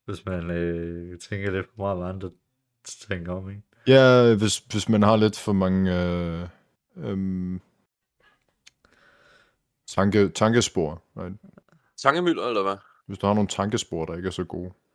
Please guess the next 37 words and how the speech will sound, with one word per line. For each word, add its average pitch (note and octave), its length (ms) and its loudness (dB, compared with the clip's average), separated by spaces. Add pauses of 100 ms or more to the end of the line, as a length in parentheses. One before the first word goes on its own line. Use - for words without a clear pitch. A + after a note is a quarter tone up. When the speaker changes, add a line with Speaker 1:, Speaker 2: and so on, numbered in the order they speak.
(160)
Speaker 2:
så G2 200 -12
tror G#2 320 -8
jeg, G2 100 -12
så, - 160 -20 (100)
så - 120 -12
er G#2+ 40 -6
den G#2+ 120 -8
god G2 200 -10
til - 180 -12
lige G2+ 180 -4
at G2 80 -8
give F#2+ 140 -6
en, F#2+ 140 -6
øh, A2+ 580 -14
en, G2+ 100 -6 (100)
en G2+ 220 -4
clarity G2+ 440 2
der. F#2 260 -4 (220)
Speaker 1:
Altså, - 240 -4
det F#2+ 200 -4
lyder G#2+ 180 2
bare G2+ 220 2
som G2+ 200 -2
en F2 60 -12
fedeste A#2 400 -6
titel. A2+ 320 -4 (140)
The G#2+ 80 -8
Subtle G#2 460 0
Art F#2 340 -6
of - 200 -10
Not G2+ 240 -6
Speaker 2:
Ja. F2+ 260 6
Speaker 1:
Giving D#2+ 200 2 (100)
a D3+ 40 2
Fuck. - 720 -4 (100)
<laughs> F3+ 360 -10
Altså, G#2+ 380 -2